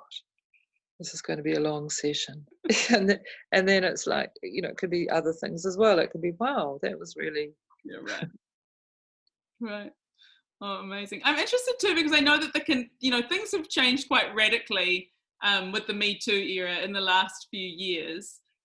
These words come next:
Speaker 2: And I'm interested in how that might have impacted, 'cause I know the word consent in my lifetime has floated to the surface only in the last few years as being really even an idea that we should be paying attention to. Has consent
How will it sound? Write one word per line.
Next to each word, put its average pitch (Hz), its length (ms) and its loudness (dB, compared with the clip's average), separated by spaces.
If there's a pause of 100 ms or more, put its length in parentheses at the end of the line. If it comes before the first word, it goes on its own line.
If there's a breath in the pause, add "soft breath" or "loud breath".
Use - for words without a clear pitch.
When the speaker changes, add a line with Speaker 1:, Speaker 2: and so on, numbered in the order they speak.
Speaker 2:
And 220 100 2
I'm 220 140 2
interested 262 420 -4
in 269 120 0
how 233 240 0
that 214 180 -4
might 208 180 2
have 196 140 -4 (180)
impacted, 202 460 -6
'cause 190 100 -12
I 202 80 -4
know 202 160 -2
the 202 140 -4
word 202 280 -2
consent 202 760 -2
in 190 120 -8
my 190 200 0
lifetime 180 640 -2
has 185 240 -8
floated 202 460 -4
to 196 100 -10
the 185 100 -10
surface 196 520 -6
only 247 340 -2
in 170 80 -8
the 170 80 -8
last 175 380 -8
few 185 240 -8
years 190 300 -4
as 185 120 -16
being 180 240 -6
really 190 220 -2
even 180 280 -6
an 185 100 -8
idea 180 680 -4 (480)
that 208 140 -6 (260)
we 214 60 -8
should - 100 -14
be 208 160 -12
paying 202 220 -2
attention 233 520 -6
to. 202 380 -10 (300)
Has 269 140 -2
consent 320 400 0